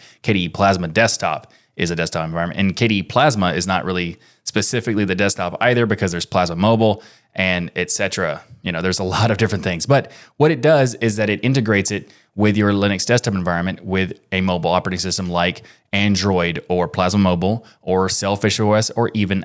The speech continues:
Apple's I O S. K D E Connect has a lot of great features to do this integration, uh, such as easily sharing files and data between devices, syncing your clipboard between devices, receiving phone notifications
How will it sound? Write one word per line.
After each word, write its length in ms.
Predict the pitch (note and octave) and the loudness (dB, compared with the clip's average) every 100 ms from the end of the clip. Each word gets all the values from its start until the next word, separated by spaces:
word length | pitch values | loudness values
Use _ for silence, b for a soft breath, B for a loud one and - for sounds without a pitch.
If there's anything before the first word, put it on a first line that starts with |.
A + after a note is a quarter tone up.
| - | 0
Apple's 380 | A2+ C3 A2 G#2+ - | 0 2 0 0 0
I 160 | C#3+ | 2
O 120 | A2 | 4
S. 240 | D#2+ - - - | 2 -4 -8 -4
K 160 | A2+ | 0
D 80 | B2 | 2
E 20 | |
Connect 280 | A#2+ A2+ F#2 | 2 0 -2
has 360 | - A2 G2+ F#2+ | -4 -2 -2 0
a 100 | G2 | 0
lot 280 | F#2 G2 A2 | 2 2 2
of 120 | F#2+ | 2
great 160 | F#2+ E2 | -2 -2
features 400 | A2 G2 F#2 - B B | -2 0 -4 -8 B B
to 120 | - F#2 | -2 2
do 120 | C3 | 4
this 200 | A2+ G2 | 2 -2
integration, 540 | E2+ F2 E2+ A2 A2 B B B | -6 -4 -2 -2 -6 B B B
uh, 140 | - F2+ | -2 -2
such 300 | - A2 - | 0 -2 0
as 280 | F#2+ F#2+ F#2+ | 0 0 0
easily 320 | A2+ A2 G#2 | 0 2 0
sharing 340 | - G2+ G2 F#2 | 0 0 0 -2
files 400 | - F#2 F#2+ F#2 | 0 2 0 -2
and 180 | F#2+ | -4
data 200 | F2+ F#2 | -2 -2
between 340 | F2+ - F#2+ F2 | -4 -6 -6 -4
devices, 600 | E2+ G2+ G#2 G#2+ G2+ - b b b | 0 0 2 -2 -4 -6 b b b
syncing 420 | - B2 A2+ A#2+ | -4 -2 2 2
your 100 | F#2+ | 2
clipboard 760 | - - B2+ G#2+ A2+ A#2 A2 G#2+ B - | -2 0 0 2 2 2 0 -6 B -10
between 300 | F#2+ A#2+ A2+ | -2 0 2
devices, 480 | G#2+ G#2+ G#2+ G#2 - B B | 2 0 0 -4 -8 B B
receiving 640 | G2+ G2 - B2 A#2+ A2+ A2 | -2 -2 -2 -2 0 0 0
phone 340 | - - A2+ B2+ | -4 -2 0 2
notifications 560 | A#2+ A#2+ B2 A#2 A2+ | 0 0 -2 0 -4